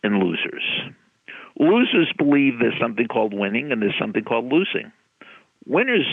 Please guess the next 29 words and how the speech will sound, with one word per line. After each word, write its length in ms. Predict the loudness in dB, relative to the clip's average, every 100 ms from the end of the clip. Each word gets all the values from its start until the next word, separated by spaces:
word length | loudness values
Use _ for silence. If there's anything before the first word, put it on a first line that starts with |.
| -8 _ -6
know 440 | 0 2 2 0
there's 240 | -2 0
a 100 | -2 -2
something 220 | -4 -4 -2
called 260 | -2 -2
winning 320 | -2 -4 -6 -6
and 120 | -2
there's 120 | -2 -2
something 220 | -6 -6
called 240 | -4 -2
learning. 420 | 0 -2 -4 -8 -12 _ _ _ -20 -20 -18 -4
See, 140 | -2 0
losers 520 | 2 2 2 0 -2 2
believe 360 | 4 6 4
in 120 | 2
losing, 540 | 2 2 0 0 -2 -2
winners 340 | 0 0 -2 -2
believe 340 | 2 2 2
in 200 | -2 -4
learning. 640 | -4 2 4 4 2 -2 -6 -18 _ _ _ _ _ _ _ _ _ _ -2
There's 180 | -2 0
no 160 | 0
losing, 600 | 0 0 -2 -4 -6 -10 -8
there's 160 | -6 -6
just 200 | -8 -10
learning. 440 | -6 -6 -6 -10 -16 _ _ _ _ _ _ _ _ _ _ _ _ _ _ -2
There's 200 | -2 0
no 160 | -2 -2 -2
failure, 480 | -2 0 0 -2